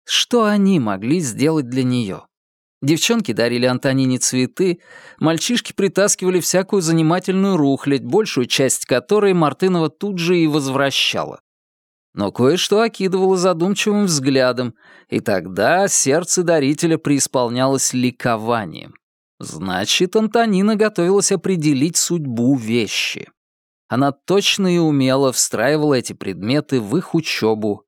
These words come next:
и быт. Вот чемодан, например. Натуральный мамонт.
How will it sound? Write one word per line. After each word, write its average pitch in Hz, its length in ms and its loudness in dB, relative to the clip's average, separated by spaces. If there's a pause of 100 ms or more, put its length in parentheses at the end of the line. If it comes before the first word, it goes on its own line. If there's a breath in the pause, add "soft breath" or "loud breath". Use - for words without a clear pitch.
(160)
и 127 120 -2
быт. 80 480 -10 (960)
Вот 190 180 -2
чемодан, 208 520 0
например. 110 500 -4 (640)
Натуральный 185 960 2
мамонт. 131 680 -2